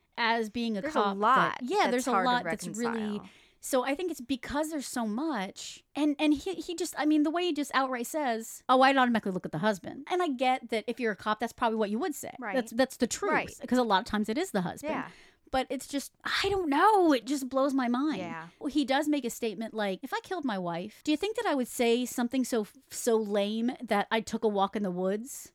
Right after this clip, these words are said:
Speaker 1: Wouldn't I have a better alibi than I took a walk in the woods?" But then it's like, but you,
Speaker 2: Yeah.
Speaker 1: there's, but it's, in a way, though, he made it so I think he knows what it sounds like when someone is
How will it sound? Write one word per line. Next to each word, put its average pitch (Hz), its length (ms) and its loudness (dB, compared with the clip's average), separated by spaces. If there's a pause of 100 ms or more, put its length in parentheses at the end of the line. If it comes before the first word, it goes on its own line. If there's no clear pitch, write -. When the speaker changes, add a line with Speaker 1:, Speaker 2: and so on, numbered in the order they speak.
(140)
Speaker 1:
Wouldn't 320 260 4
I - 20 8
have 330 120 6
a 294 40 2
better 277 220 4
alibi 277 560 4
than 240 420 2 (240)
I 226 60 2
took 269 180 0
a 233 40 4
walk 220 200 4
in 247 60 2
the 196 80 -2
woods?" 208 540 -4 (180)
But 302 140 -6
then 339 200 -2
it's - 240 -6
like, 294 200 -4 (100)
but 311 140 -6
you, 302 200 -2
Speaker 2:
Yeah. 247 240 -4
Speaker 1:
there's, 339 300 2
but 302 340 0
it's, 285 320 -4 (160)
in 311 140 4
a 302 60 6
way, 330 160 2 (120)
though, 214 460 2 (120)
he 294 240 2
made 277 280 4
it 269 120 -2
so 220 640 2
I 269 300 0
think 214 320 -2 (180)
he 277 320 2
knows 226 460 2
what 226 140 2
it 220 80 -6
sounds 196 400 0
like 185 260 0 (400)
when 214 220 2
someone 196 420 -2
is - 480 -6